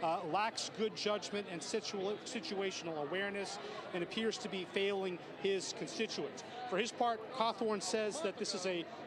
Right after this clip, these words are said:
coordinated drip campaign, nothing more than that, uh, and it's assault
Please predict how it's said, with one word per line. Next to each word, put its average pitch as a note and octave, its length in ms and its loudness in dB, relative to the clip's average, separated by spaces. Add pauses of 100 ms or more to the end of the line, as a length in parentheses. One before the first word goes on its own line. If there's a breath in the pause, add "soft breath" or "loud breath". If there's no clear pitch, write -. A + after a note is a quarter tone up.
coordinated G3 580 2
drip G#3 260 0
campaign, A#3 500 0
nothing F#3+ 300 0
more F#3+ 140 2
than E3+ 120 -2
that, G#3+ 280 4 (280 loud breath)
uh, F#3+ 240 4
and F#3+ 80 0
it's F#3 140 0
assault A3+ 340 2